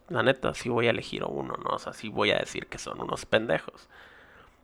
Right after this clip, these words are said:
Pero, pues, estoy siempre dispuesto a cambiar mi opinión para llegar, pues, a un mejor lugar, ¿no? Es decir,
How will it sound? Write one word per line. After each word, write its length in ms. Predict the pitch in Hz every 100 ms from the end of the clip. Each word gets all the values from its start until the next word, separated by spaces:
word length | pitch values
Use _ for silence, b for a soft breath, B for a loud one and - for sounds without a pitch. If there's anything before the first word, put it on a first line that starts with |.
| -
Pero, 140 | 170
pues, 120 | 160 156
estoy 260 | - 160
siempre 540 | - 170 165 160 160 156
dispuesto 580 | 143 - - 143 -
a 60 | 143
cambiar 440 | 147 127 117 - - b b b b b _ _ - -
mi 80 | 131
opinión 600 | 131 139 139 135 123 120 - _ _ _ - _
para 200 | 135 131
llegar, 460 | 127 123 127 127 - _ _ _ _ _
pues, 160 | 151 139
a 40 |
un 120 | 143
mejor 220 | 139 135 131
lugar, 360 | 127 147 135
¿no? 280 | 117 135 131
Es 40 | 123
decir, 340 | 127 127